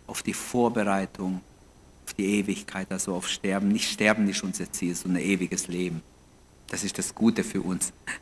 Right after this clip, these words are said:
<laughs> Wir reden nur vom Sterben als Übergang. Worauf kommt es an? Bei der Bestattung werde ich auch noch sprechen. Was ist mit Kremation, mit Einäscherung? Immer wieder werde ich gefragt und ich habe auch versprochen, ich werde darüber ganz klar predigen,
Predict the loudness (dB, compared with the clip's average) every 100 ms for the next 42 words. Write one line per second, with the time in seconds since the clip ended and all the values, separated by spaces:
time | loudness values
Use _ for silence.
0 | -2 -2 -2 -12 -14 -20 -18 -6 2 2
1 | 2 -2 -12 6 10 10 10 4 4 2
2 | 0 4 6 6 4 2 4 4 4 2
3 | 0 -2 -8 -16 -20 -20 -20 -20 -20 -20
4 | -20 -20 -20 -20 -20 -20 -20 -20 -20 -20
5 | -10 6 10 10 8 4 -2 2 2 4
6 | 2 4 2 0 -2 -2 0 -2 -2 -4
7 | -2 0 0 2 2 0 -6 -6 -4 -4
8 | -2 -4 -6 4 4 4 0 -4 -2 -2
9 | -4 0 4 4 2 -2 0 2 2 0
10 | -2 -2 0 2 0 -2 -6 -6 -6 -8
11 | -10 -20 -20 -20 -20 -14 0 4 6 6
12 | 4 2 0 -2 -4 -4 6 8 8 4
13 | -2 -2 -2 -4 0 2 0 -2 -2 0
14 | 0 0 0 -2 0 0 0 2 0 2
15 | 2 2 0 -2 -2 -2 0 0 0 -2